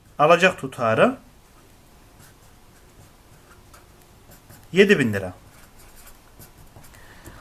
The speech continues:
Dört ay vade uzatımı karşılığında yeni aldığı değerlerin toplamı ne kadar? Yeni alınan değerlerin toplamı. Beş bin liralık çek almış.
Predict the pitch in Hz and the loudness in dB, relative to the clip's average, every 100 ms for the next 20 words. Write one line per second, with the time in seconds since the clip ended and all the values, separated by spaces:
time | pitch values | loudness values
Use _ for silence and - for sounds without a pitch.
0 | - - 156 254 226 226 247 175 180 190 | -20 0 4 4 4 0 0 0 0 0
1 | 220 196 185 202 214 226 - 190 185 190 | -2 -6 -2 -2 0 -4 0 2 2 -2
2 | 180 165 135 104 104 - - - 131 139 | -6 -4 -4 -4 -8 -20 -20 -20 -4 0
3 | 202 170 165 175 180 208 190 143 151 160 | 2 4 4 4 -2 -4 -4 -2 0 2
4 | 160 180 175 160 - 160 175 135 - 110 | 0 0 -4 -10 0 0 2 -2 -4 -6
5 | 156 - - _ - - - - - - | -8 -8 -16 _ -20 -20 -20 -20 -20 -20
6 | - - - - - - - - - - | -20 -20 -20 -20 -20 -20 -20 -20 -20 -20
7 | - - - - - - - 131 135 160 | -20 -20 -20 -20 -20 -20 -8 -2 -2 -2
8 | - 139 135 135 151 180 - - _ - | 0 2 2 2 0 -2 -12 -20 _ -20
9 | - - - - 143 135 131 127 127 131 | -20 -20 -20 -20 -10 -2 0 0 -2 -4
10 | 147 - 117 117 104 117 220 - - - | -6 -10 -12 -8 -6 -6 -8 -12 -20 -20
11 | - - - - - - 156 208 220 190 | -20 -20 -20 -20 -20 -8 0 0 0 -6
12 | 175 151 - - 180 - 123 113 - - | -2 0 0 -6 -6 -2 -2 -2 -8 -12